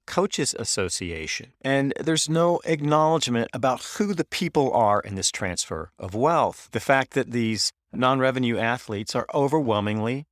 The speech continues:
white, and I don't think that the Knight Commission can dispute that,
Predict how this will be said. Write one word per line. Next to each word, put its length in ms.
white, 560
and 120
I 100
don't 140
think 220
that 100
the 80
Knight 200
Commission 360
can 160
dispute 500
that, 240